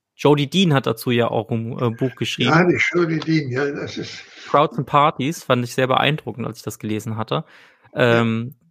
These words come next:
Speaker 1: wo sie ja argumentiert hat, okay, die Partei, äh, gibt ja auch, äh,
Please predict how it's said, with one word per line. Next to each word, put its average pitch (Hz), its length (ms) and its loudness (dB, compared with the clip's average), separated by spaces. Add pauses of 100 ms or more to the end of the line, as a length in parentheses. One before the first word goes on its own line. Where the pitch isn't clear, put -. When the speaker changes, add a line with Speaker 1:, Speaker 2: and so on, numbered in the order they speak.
(160)
Speaker 1:
wo 127 100 0
sie 135 100 2
ja 123 100 6
argumentiert 123 500 0
hat, 147 160 -2
okay, 113 160 -8
die 131 80 -6
Partei, 135 680 0
äh, 120 260 2
gibt - 220 -18
ja - 80 2
auch, - 340 -4 (100)
äh, 120 320 -2